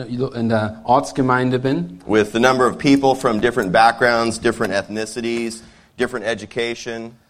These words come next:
Speaker 1: Wenn ich an die Menschen denk, von den verschiedenen Hintergründen, die sie kommen, aus den verschiedenen Kulturen, verschiedenen, äh, einfach, äh,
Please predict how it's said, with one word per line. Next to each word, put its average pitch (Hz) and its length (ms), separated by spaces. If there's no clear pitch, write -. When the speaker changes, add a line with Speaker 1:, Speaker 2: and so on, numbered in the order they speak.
Speaker 1:
Wenn 117 140
ich 120 160
an 120 100
die 120 160
Menschen 131 400
denk, 127 340
von 123 160
den 117 140
verschiedenen 120 480
Hintergründen, 131 540
die 123 60
sie 120 120
kommen, 123 300
aus 113 180
den 113 140
verschiedenen 113 560
Kulturen, 131 560
verschiedenen, 113 580
äh, 110 280
einfach, 113 400
äh, 110 280